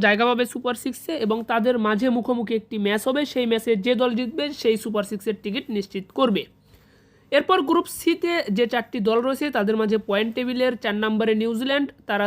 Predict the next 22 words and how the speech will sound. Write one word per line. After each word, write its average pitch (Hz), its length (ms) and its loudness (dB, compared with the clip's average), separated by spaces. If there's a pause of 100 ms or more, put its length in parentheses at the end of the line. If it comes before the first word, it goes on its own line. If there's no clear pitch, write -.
(120)
দুটি 214 180 -2
ম্যাচ 269 240 0
খেলেছে, 277 320 -2
দুটি 208 320 0
ম্যাচই 208 280 0
হেরেছে, 262 300 0 (100)
কোনো 254 120 -2 (120)
পয়েন্ট 214 300 0
পায়নি 214 260 -2
নিউজিল্যান্ড। 247 480 -2 (400)
তাদের 277 200 4
নেট 277 300 2
রান 220 160 2
রেট 262 200 2
মাইনাস 208 300 0
এক 220 200 0
দশমিক 269 300 -2 (140)
শূন্য 220 220 -2 (100)
শূন্য। 254 260 0 (600)
পয়েন্ট 233 200 2
টেবিলের 269 320 2
তিন 285 140 -2